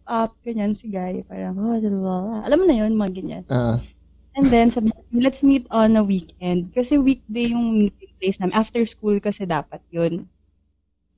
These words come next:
Speaker 2: Okay.
Speaker 1: But then the second time, which is so stupid, sabi ko, "Sige, sa house na lang."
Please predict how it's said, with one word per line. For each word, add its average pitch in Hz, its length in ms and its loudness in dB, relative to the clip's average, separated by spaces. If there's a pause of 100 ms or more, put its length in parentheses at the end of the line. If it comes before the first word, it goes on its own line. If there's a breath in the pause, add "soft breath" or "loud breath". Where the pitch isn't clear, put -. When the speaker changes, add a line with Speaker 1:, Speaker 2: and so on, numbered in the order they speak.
(140)
Speaker 2:
Okay. 175 300 -4
Speaker 1:
But 233 100 -8
then 311 140 6
the 311 100 2
second 277 400 -8
time, 190 220 -2
which 214 160 -2
is 226 80 -2
so 226 120 2
stupid, 175 600 -6 (580)
sabi 240 220 -4
ko, 240 80 6
"Sige, 302 240 2
sa 302 200 -8
house 285 200 0
na 220 120 -4
lang." 190 320 -6